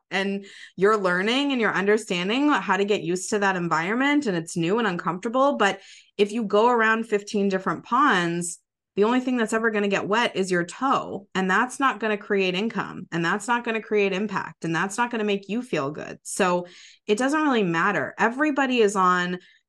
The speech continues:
every social media platform. There are billions of daily active users on social. There's also millions of people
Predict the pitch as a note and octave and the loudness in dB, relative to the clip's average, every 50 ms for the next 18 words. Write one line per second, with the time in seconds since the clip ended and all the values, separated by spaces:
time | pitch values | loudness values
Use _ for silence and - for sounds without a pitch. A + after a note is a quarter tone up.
0 | _ _ _ _ A3+ A#3+ B3 A#3+ A#3+ B3 B3+ A#3 - A3+ G3 G3 G3+ F#3+ F3+ E3+ | _ _ _ _ 0 2 2 2 0 -2 -2 0 0 0 0 0 0 -2 -2 0
1 | E3+ E3+ D#3+ - F#3 E3 D#3+ - G3 F#3+ F#3 F3 D#3+ D#3 D#3+ D#3 - _ _ A#3 | -2 -2 -2 -2 -2 -2 -2 -2 -2 -2 -2 0 0 -2 -2 -6 -12 _ _ 2
2 | A#3 A#3 B3 B3 A3+ G#3 G3 F#3 F3+ E3+ D#3+ E3+ E3 E3 D#3+ D#3 D3+ D3+ E3 D#3+ | 4 4 4 4 2 2 2 0 -2 -2 -2 -2 -2 0 0 0 0 -2 -2 -2
3 | - E3+ D#3+ D#3+ D#3 D#3 D3+ E3 E3 E3 D3+ D3+ D3+ - D#3+ C#3+ D3+ - - G3+ | -4 -6 -4 -4 -4 -4 -2 -2 -2 -2 -2 -2 -2 -4 -4 -4 -4 0 0 2
4 | G#3+ A#3 C4 C#4+ D4 D4 - - _ _ _ _ _ _ _ _ - _ - G#3+ | 2 4 4 2 2 0 -2 -8 _ _ _ _ _ _ _ _ -20 _ 0 2
5 | G#3 G#3+ G#3 G#3 G#3 G#3+ G#3 A#3+ A3+ A3+ A3 A3 - E3 E3+ F3 F3+ F3+ F3 F#3 | 2 4 4 2 2 2 2 2 2 4 4 2 2 -2 -2 -2 0 0 0 0
6 | F#3+ G3+ G#3+ G#3 G#3 G3+ G3+ G#3+ A3+ A3 B3 A#3+ B3 B3+ C4 C4 | 2 2 2 2 0 0 0 -2 -4 -2 0 2 4 4 4 2